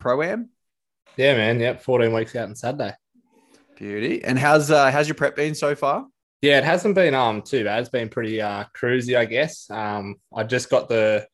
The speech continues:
Speaker 2: uh, all clear from the big boss man to, we gotta turn it up from here on out and put the freaking foot down. So.
Speaker 1: Mm-hmm. And in terms of, like, turning the heat up, what does that involve? Like, are we doing extra cardio,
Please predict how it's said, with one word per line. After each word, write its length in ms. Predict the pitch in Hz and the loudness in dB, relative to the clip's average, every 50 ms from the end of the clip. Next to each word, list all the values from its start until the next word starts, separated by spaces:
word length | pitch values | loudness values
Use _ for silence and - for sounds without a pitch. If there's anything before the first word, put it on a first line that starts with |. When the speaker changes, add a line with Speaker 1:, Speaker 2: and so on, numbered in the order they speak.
| _ _ - - | _ _ -12 -10
Speaker 2:
uh, 280 | 117 117 113 110 107 - | -8 -6 -4 -4 -4 0
all 240 | 131 135 131 120 127 | 2 2 2 2 0
clear 300 | - - 143 143 139 135 | 0 0 2 2 2 0
from 280 | - - 139 131 127 | -2 -4 -4 -4 -2
the 540 | 123 127 123 123 123 123 123 120 120 117 - - _ _ 117 - | 0 2 2 2 2 0 0 -2 -2 -4 -6 -10 _ _ -14 -10
big 200 | 143 135 117 120 | -10 -10 -8 -6
boss 280 | 123 127 139 139 - - | -4 -4 -4 -4 -6 -8
man 340 | 135 127 135 143 151 156 | -6 -4 -4 -4 -4 -6
to, 460 | 151 - 135 123 117 117 117 117 113 110 - | -6 -6 -6 -4 -4 -4 -6 -6 -8 -10 -12
we 100 | 120 120 | -8 -6
gotta 180 | 117 113 113 | -4 -4 -4
turn 280 | 107 - - - 135 123 | -6 -8 -6 -4 -4 -4
it 120 | 117 113 | -2 -2
up 200 | 131 139 - - - | -4 -4 -4 -6 -10
from 300 | - 123 117 117 117 117 | -8 -8 -6 -6 -8 -10
here 260 | 113 - 127 127 120 | -10 -8 -8 -6 -6
on 140 | 113 113 113 | -6 -6 -6
out 180 | 120 139 151 110 | -8 -8 -8 -10
and 240 | 107 104 104 104 - _ _ _ _ _ | -10 -14 -16 -16 -18 _ _ _ _ _
put 140 | - 92 95 | -20 -18 -18
the 60 | 113 | -18
freaking 420 | 113 - 123 113 - 110 107 - | -16 -14 -14 -14 -12 -14 -16 -12
foot 180 | - 135 - 113 | -12 -12 -12 -10
down. 280 | 120 123 139 165 180 | -12 -12 -12 -10 -12
So. 400 | 180 - - 107 95 90 90 95 - _ _ _ _ _ _ _ _ _ - 113 | -14 -14 -12 -12 -10 -10 -10 -12 -14 _ _ _ _ _ _ _ _ _ -6 -2
Speaker 1:
Mm-hmm. 220 | 139 196 247 - - | 0 0 0 0 0
And 400 | - 131 143 151 156 147 139 135 | 2 2 4 4 2 0 0 0
in 140 | 143 143 143 | -2 -2 0
terms 260 | - 170 160 165 156 | 0 2 2 4 2
of, 100 | 160 147 | 2 4
like, 300 | 143 123 110 107 - - _ - - | 6 4 4 4 0 -12 _ -12 -8
turning 480 | - 135 139 135 139 143 139 135 131 | -2 0 2 4 4 4 4 2 4
the 340 | 123 123 120 117 117 113 110 | 4 4 4 4 2 2 0
heat 240 | 107 113 135 139 135 | 0 0 -2 0 0
up, 260 | 123 110 143 - - _ _ _ _ _ _ _ _ _ _ _ | 2 0 0 -2 -6 _ _ _ _ _ _ _ _ _ _ _
what 260 | 120 123 143 135 - | -2 0 0 0 -2
does 140 | - 131 117 | -6 -6 -4
that 160 | 135 120 120 | -2 -2 -2
involve? 400 | 113 104 98 104 101 101 104 98 | -4 -6 -6 -6 -6 -6 -6 -8
Like, 200 | 90 - - - | -12 -14 -12 -10
are 40 | 113 | -10
we 80 | 110 | -6
doing 160 | 104 110 107 104 | -2 -2 -2 -2
extra 260 | 104 107 - - 95 | -2 -6 -6 -10 -10
cardio, 920 | - - 135 123 123 123 123 127 123 120 120 120 120 117 117 117 117 117 | -6 0 2 2 2 2 2 0 -2 -2 -2 -2 -2 -2 -2 -2 -2 -4